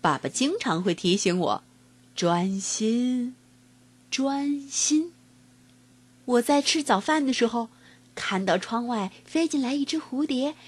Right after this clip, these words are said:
想去捉蝴蝶。Grace，专心。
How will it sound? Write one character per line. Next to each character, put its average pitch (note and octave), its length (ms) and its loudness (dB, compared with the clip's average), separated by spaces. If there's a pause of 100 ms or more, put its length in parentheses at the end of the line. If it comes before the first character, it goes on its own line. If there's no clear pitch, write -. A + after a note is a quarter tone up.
想 - 240 -4
去 B3 140 -4
捉 F4 160 0
蝴 E4 220 0
蝶。 C4+ 300 2 (1600)
Grace， A#3 520 2 (840)
专 G3 420 0
心。 B3 600 -2